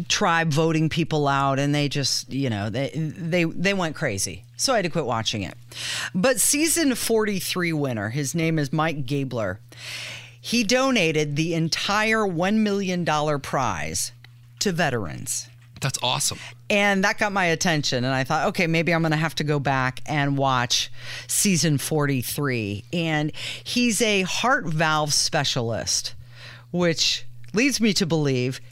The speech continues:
Speaker 1: he really didn't need the one million dollar prize to begin with. And now he's donated his winnings away. And he said that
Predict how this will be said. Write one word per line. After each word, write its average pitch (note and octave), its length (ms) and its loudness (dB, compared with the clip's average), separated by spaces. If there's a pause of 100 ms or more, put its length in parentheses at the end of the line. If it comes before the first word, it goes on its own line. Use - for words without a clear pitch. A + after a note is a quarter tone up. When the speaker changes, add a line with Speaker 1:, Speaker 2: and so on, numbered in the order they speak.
(120)
Speaker 1:
he D4 160 0
really D4 400 2
didn't G#3+ 340 2
need G3 360 2
the F3 100 2
one F3 300 2
million E3+ 340 2
dollar D3 320 2
prize C#3+ 480 0
to - 80 -2
begin C#3 380 2
with. F3 360 0 (560)
And D3 580 2 (540)
now E3 240 2
he's D3 260 0
donated C3 580 0 (140)
his C#3 300 -2
winnings A#2 400 0
away. G2+ 580 -4
And C#3 420 -2
he D#3 200 -2
said D3 380 0
that B2 240 0